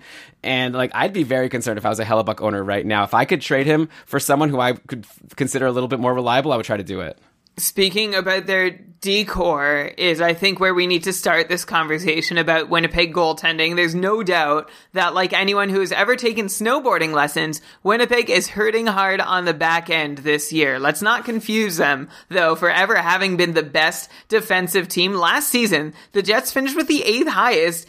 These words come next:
Speaker 2: expected goals against rates at five on five, so they already weren't in a good place. But Sands, Byfuglien, Trouba, and, well, temporarily Morrissey, uh, they've slipped into the top five highest expected goals against rates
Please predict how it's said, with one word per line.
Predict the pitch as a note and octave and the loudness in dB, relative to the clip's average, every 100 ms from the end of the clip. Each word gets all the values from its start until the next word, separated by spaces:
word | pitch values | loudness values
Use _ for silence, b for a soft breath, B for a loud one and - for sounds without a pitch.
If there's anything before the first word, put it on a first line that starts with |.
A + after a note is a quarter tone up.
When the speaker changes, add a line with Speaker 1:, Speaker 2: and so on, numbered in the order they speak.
| B | B
Speaker 2:
expected | - G#3+ - G#3+ - G#3+ | -2 -2 0 -2 -2 0
goals | G3+ A3+ | 2 2
against | A3+ F3 D#3 D3 | 2 2 0 0
rates | D#3+ D#3+ F3 | 0 0 -2
at | - | -4
five | - E3 G3 | 0 0 2
on | G3 G3 F3+ | 2 0 0
five, | G3 F3+ D#3+ | 0 2 2
so | F#3 | 0
they | F3 | 0
already | E3 A#3 A3+ F#3 | 2 2 2 2
weren't | A3+ E3 D3+ | 2 0 0
in | F3 | 0
a | E3 | 0
good | D#3 D3+ | 0 -2
place. | E3 D3+ D#3+ E3 B B | 0 2 2 -2 B B
But | - G#3 | -2 -2
Sands, | - G#3+ G3+ G#3 G#3+ G3+ - B | 0 0 2 2 0 -2 -6 B
Byfuglien, | F3 E3 E3+ - G3 F#3+ F#3+ B | -6 0 0 2 0 0 -2 B
Trouba, | - - G3+ G3 F#3+ F#3+ G3 B - | -6 0 2 2 2 2 -2 B -2
and, | F3 E3+ D#3+ | 2 2 0
well, | F#3+ F3 | 0 0
temporarily | F#3 A3 F#3+ F#3 E3 D#3+ D#3+ | 0 -2 0 2 2 2 0
Morrissey, | D3+ D3+ C#3 C#3 D#3 D3+ D3+ B - | 0 0 0 -4 -4 -6 -8 B -4
uh, | F3 - | -4 -2
they've | F#3+ F#3 | -4 -2
slipped | - A3+ A#3+ A3+ | -2 -2 -4 -4
into | G#3+ G#3 | -4 -2
the | F#3+ | -4
top | - F#3+ G#3+ - | -2 -2 -2 -4
five | - G3 F3+ F#3 F#3 - B | -6 -2 0 0 -2 -10 B
highest | - G3 G#3+ A3 A3+ A3+ | -8 -2 2 2 0 -2
expected | - - F#3+ F#3 F#3 | -6 -4 -2 -2 -2
goals | E3+ F3 D#3 | 0 0 2
against | E3+ E3+ | -2 -2
rates | D#3+ F3 F3 | 0 0 0